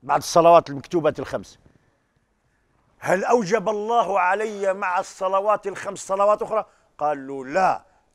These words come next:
إلا أن تتطوع، إلا أن تتطوع من عندك أنت". قال له: "آه، الله الذي لا إله غيره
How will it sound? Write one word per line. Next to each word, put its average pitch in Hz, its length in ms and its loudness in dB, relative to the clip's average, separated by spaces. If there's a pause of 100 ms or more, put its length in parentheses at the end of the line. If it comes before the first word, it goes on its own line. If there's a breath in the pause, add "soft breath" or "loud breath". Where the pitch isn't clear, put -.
إلا 147 460 -4
أن 147 120 -8
تتطوع، 190 580 2 (1040)
إلا 262 420 4
أن 110 80 -8
تتطوع 135 480 -4
من 131 140 -10
عندك 123 280 -10
أنت". 127 240 -10 (3250)
قال 165 120 -2
له: 202 60 4
"آه، 233 240 10
الله 233 420 6
الذي 214 560 4
لا 202 440 4
إله 185 340 2
غيره 127 460 -6